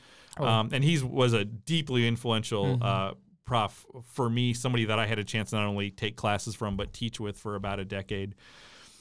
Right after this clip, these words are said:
Speaker 2: Um, and from the very beginning, when they thought about this course, what they were, what they were thinking about is, how do we create, uh, kind of cultural literacy, Western cultural literacy,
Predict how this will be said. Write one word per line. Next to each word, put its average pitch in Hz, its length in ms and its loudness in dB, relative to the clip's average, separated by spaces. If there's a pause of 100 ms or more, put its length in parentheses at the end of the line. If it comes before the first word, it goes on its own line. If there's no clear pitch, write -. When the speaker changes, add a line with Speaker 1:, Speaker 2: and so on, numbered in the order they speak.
(180)
Speaker 2:
Um, 120 300 4 (300)
and 147 440 2
from 202 220 2
the 190 60 6
very 180 280 6
beginning, 143 580 0
when 131 160 2
they 147 160 2
thought 135 320 4
about 117 320 2
this 117 160 -2
course, 165 400 -4
what 143 160 2
they 165 140 2
were, 139 320 2 (240)
what 151 120 -4
they 180 100 4
were 165 120 2
thinking 294 340 -2
about 131 300 4
is, 120 80 0
how - 240 -2
do 226 80 2
we 190 160 0
create, 117 760 -2 (600)
uh, 113 420 4
kind 156 220 0
of 123 140 -8
cultural 151 600 0
literacy, 113 480 0
Western 143 440 -2
cultural 120 440 -2
literacy, 110 520 -6